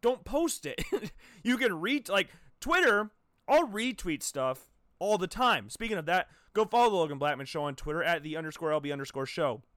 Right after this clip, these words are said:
I'll retweet lists, not a lot, but I'll retweet things a lot. So I'm not just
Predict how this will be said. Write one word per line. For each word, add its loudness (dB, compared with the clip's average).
I'll 2
retweet 0
lists, -2
not 2
a 2
lot, 2
but 2
I'll 6
retweet 2
things 0
a 0
lot. -2
So 4
I'm -2
not 4
just -6